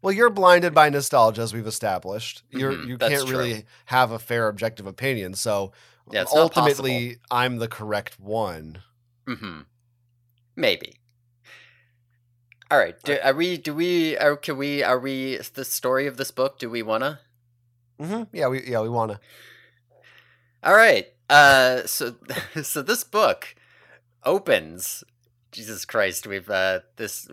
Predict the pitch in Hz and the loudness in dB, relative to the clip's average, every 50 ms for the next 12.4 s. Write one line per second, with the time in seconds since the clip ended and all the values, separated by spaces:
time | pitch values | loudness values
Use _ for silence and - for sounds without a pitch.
0 | 98 - 120 127 - - 214 185 - 101 95 101 104 - - 90 87 - - 90 | -14 -8 -8 -8 -2 0 2 2 2 0 -2 -4 -4 -2 -6 -8 -8 -4 -4 -4
1 | 85 85 87 87 _ _ _ - 110 98 - - 92 82 85 85 - 98 107 104 | -4 -4 -8 -14 _ _ _ -12 -10 -10 -8 -8 -8 -8 -8 -8 -6 -6 -6 -6
2 | - - - - _ _ _ - - - - 254 339 370 381 381 320 226 147 135 | -6 -10 -16 -20 _ _ _ -16 -16 -14 -6 -2 0 2 2 2 4 6 6 6
3 | 143 190 240 277 285 233 - 247 262 302 349 311 233 233 254 294 349 - - 269 | 6 6 4 4 2 0 -2 -2 0 0 -2 0 0 0 0 0 -2 -2 -2 -2
4 | 262 - 359 359 - - 233 - - - 240 269 311 294 196 139 120 - - 113 | -2 -2 -4 -6 -6 -8 -8 -6 -4 -4 -4 -4 -2 -2 -2 -4 -4 -4 -6 -4
5 | 107 92 82 80 80 - - - - - - - 240 302 320 269 - - 320 202 | -4 -4 -4 -6 -6 -8 -8 -8 -10 -12 -12 -12 -12 -10 -10 -8 -4 -2 -2 0
6 | 123 90 80 85 - - _ _ _ _ _ _ _ _ 170 196 202 349 277 156 | -2 -2 -6 -10 -14 -18 _ _ _ _ _ _ _ _ -10 -10 -8 -4 2 4
7 | 143 127 120 113 110 107 110 - 151 165 - 349 320 - 359 359 - 117 127 151 | 4 4 4 2 0 -2 -2 -4 -6 -10 -8 -8 -2 0 2 2 2 2 2 2
8 | 170 160 160 139 131 143 160 175 175 180 185 185 185 190 180 151 160 165 180 160 | 2 2 2 0 -4 -4 -4 0 0 2 4 4 4 4 2 -2 -6 -6 -6 -6
9 | 147 151 156 - - - - 196 185 170 170 - 165 151 - - 135 127 117 110 | -8 -8 -8 -10 -6 -4 -4 -4 -4 -6 -6 -4 -4 -4 0 0 0 2 0 0
10 | 107 - - 117 92 82 78 - - - _ _ - 185 214 254 262 247 247 226 | -2 -2 -4 -4 -4 -4 -6 -10 -16 -20 _ _ 0 2 2 4 2 2 0 -2
11 | 220 240 - 185 190 165 151 143 151 143 117 85 67 60 - - - - 180 208 | 0 2 2 2 2 2 2 2 2 2 2 0 -2 -10 -18 -12 -6 -6 -4 -4
12 | - 196 202 180 123 92 - | -2 0 2 2 2 0 -4